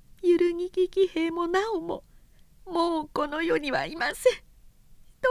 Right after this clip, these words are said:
うぞ私たちをそっとしておいてくださいまし。ここにいて悪ければ、もっと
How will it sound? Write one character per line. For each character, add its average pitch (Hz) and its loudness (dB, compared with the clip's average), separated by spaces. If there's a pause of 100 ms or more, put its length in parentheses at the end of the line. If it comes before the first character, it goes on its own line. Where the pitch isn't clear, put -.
う - -4
ぞ - -4
私 - -4
た 403 -4
ち - -10
を 494 -4 (640)
そ - -12
っ - -16 (160)
と 440 -4
し - -10
て 453 0
お 480 2
い 466 -4
て 480 -4
く - -6
だ 440 -6
さ - -10
い 466 -10
ま 466 -18
し。 - -14 (1080)
こ 392 -2
こ 415 -4
に 285 -8
い 277 -10
て 262 -2
悪 320 0
け - -6
れ 165 -6
ば、 - -14 (560)
も 466 -2
っ - -10 (160)
と 403 -6